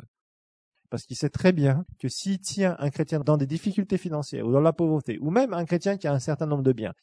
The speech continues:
qu'il arrive à vraiment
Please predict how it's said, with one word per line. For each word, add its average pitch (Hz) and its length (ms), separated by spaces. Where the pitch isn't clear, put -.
qu'il 151 240
arrive 156 520
à 127 240
vraiment 151 500